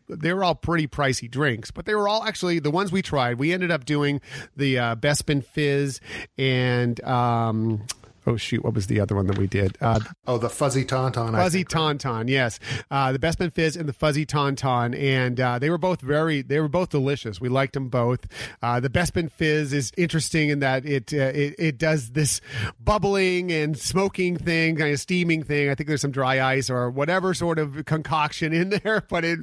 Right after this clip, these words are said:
Speaker 1: is very interesting as it comes to your table, and,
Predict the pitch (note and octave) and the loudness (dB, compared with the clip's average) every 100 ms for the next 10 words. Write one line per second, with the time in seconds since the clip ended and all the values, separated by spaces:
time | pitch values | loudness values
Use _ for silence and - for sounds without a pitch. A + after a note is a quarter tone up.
0 | - - - D3+ F#3+ - - D#3 F3 D#3+ | -8 -12 -4 2 2 0 -2 0 2 0
1 | D3+ D3+ - C#3+ C#3+ D3+ D#3+ D#3+ C3+ C#3+ | -2 -4 0 0 0 -2 -2 -2 -2 -2
2 | C#3+ C3+ C3 C3 B2+ B2 A#2+ | -2 0 0 0 0 0 -2